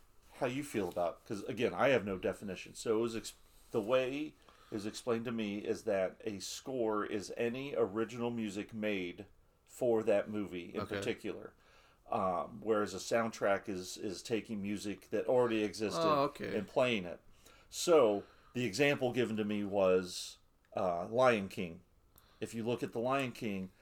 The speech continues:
Speaker 1: the Elton John songs were created specifically
Speaker 2: Oh.
Speaker 1: for, uh, Lion King. So that was considered part of the score.
Speaker 2: Okay.
Speaker 1: At least,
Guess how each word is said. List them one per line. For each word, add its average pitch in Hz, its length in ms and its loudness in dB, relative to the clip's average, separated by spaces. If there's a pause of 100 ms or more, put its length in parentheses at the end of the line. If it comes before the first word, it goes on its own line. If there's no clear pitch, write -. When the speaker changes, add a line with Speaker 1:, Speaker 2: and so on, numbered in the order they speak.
(140)
Speaker 1:
the 107 140 2
Elton 113 220 4
John 120 320 -2
songs 95 500 -2
were 107 160 -2
created 113 600 0 (420)
specifically 135 600 0
Speaker 2:
Oh. 117 380 4
Speaker 1:
for, 110 580 6 (920)
uh, 87 460 -4
Lion 107 380 -2
King. 92 380 -8 (260)
So 95 600 4 (220)
that 110 280 2
was 107 200 2
considered 104 500 -4
part 107 320 2
of 92 200 0
the 95 100 -4
score. 120 580 -2
Speaker 2:
Okay. 104 480 -2
Speaker 1:
At 117 120 2
least, 147 460 4